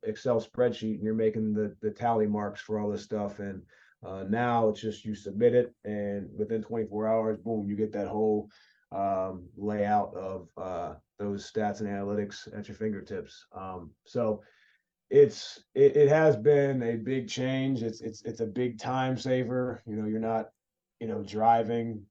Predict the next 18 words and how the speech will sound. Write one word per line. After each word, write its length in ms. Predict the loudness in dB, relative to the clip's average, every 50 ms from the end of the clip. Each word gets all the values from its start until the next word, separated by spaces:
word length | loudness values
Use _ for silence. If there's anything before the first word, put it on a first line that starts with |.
| _ _ _ 0
hours 560 | 2 4 4 4 4 4 4 2 0 -2 -2
to, 320 | -2 0 0 0 0 -2 -4 -6
to 100 | -8 -6
hand 360 | -6 -4 -2 -2 -2 0 2 2
off 180 | 2 0 0
a 40 | -4
V 180 | -4 -2 0 0
H 180 | 0 2 2
S 220 | 0 0 0 0 0
tape, 360 | 0 2 2 2 0 -4 -12 _ _ _ _ -8 -6
uh, 200 | -6 -4 -6 -6
to 140 | -4 -2 0
another 240 | 0 2 0 0
coach 340 | -2 0 0 0 0 0 0
like 120 | -2 -2 -2
I 60 | -2
was 160 | -2 -4 -2
doing, 340 | 0 0 2 2 2 0